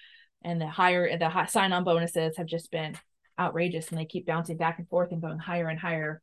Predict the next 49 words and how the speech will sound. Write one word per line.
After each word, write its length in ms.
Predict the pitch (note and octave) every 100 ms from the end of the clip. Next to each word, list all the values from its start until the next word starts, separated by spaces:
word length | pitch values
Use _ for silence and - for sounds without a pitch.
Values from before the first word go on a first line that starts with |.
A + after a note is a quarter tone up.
| _
Um, 400 | E3+ D#3+ D3 D#3+ - _ _ _ _ _ _ _
and 180 | F#3 F#3
so 280 | F#3 E3+ - - _ -
I 100 | G3
think 200 | G3+ F3
that's 240 | F3 -
where 380 | F3 E3 D#3+ - -
having 320 | D3+ D#3+ F3+
a 80 | F3
good 160 | E3+
culture 340 | - D3+ F#3+ F#3+
comes 240 | F3 F3
into 160 | D#3+ D#3
play. 360 | D3 D3 A3 - _ - _ _
You 100 | F#3
know, 300 | E3+ F3+ G3+
you 220 | E3+ E3+ E3
can't 240 | G3+ F3
always 200 | F3+ F#3
be 140 | F3
the 80 | F3
one 140 | F3 F3
that 100 | -
pays 220 | E3+ F3
the 80 | E3
most. 340 | D#3 G3+ -
And 180 | E3+ E3
in 160 | F3 E3+
some 160 | F3
cases, 400 | F#3+ F#3 F3 E3 - - _ _ -
you 200 | F3 E3
can't 360 | - F#3+ F3
pay 360 | - F3 G3+ E3+
w-, 220 | F3 D#3+ -
what 400 | F3+ F3 D#3+ D#3 _ _ F3+
is 160 | F3
maybe 320 | F3 F3 E3
needed 400 | E3 F3+ G#3+ D#3+
and 160 | - D#3
actually 380 | D#3+ - E3 D#3+
move 200 | D#3+ E3
material, 640 | - F#3 F3+ E3+ D3+ D#3+ - - - _ -
uh, 60 | D#3+
at 240 | - E3+
a 60 | E3
competitive 540 | F3 E3 E3+ D#3+ D#3
rate. 260 | E3+ F#3 -
So 160 | E3
it's, 400 | D#3 - - -